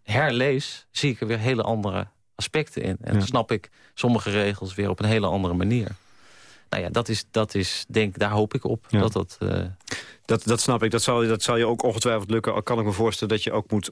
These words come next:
Speaker 2: ontgiften. Dat, dat kan ik me best voorstellen als je er zo lang en intensief mee bezig bent geweest. En je bent natuurlijk wel, eh, directeur van het Literatuurhuis in Utrecht. Dus er komen andere schrijvers voorbij. Maar heb je enig idee van...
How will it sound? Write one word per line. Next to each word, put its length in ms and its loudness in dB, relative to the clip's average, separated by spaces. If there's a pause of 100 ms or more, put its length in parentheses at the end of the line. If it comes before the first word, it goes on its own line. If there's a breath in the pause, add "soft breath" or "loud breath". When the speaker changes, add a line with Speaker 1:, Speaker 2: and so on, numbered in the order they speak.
(140)
Speaker 2:
ontgiften. 840 0
Dat, 240 -4
dat 280 -2
kan 140 -2
ik 80 0
me 100 2
best 240 -2
voorstellen 460 0
als 140 -2
je 60 -10
er 80 0
zo 240 2
lang 160 0
en 80 0
intensief 340 0
mee 140 2
bezig 180 2
bent 140 -2
geweest. 200 0
En 100 -2
je 80 2
bent 140 0
natuurlijk 320 -4
wel, 240 0
eh, 340 -4
directeur 480 0
van 140 -2
het 200 -2
Literatuurhuis 520 0
in 60 2
Utrecht. 280 -2
Dus 180 -2
er 60 -4
komen 280 2
andere 220 0
schrijvers 320 0
voorbij. 200 0
Maar 120 0 (1080 loud breath)
heb 140 -6
je 120 -2
enig 280 2
idee 320 0
van... 260 -2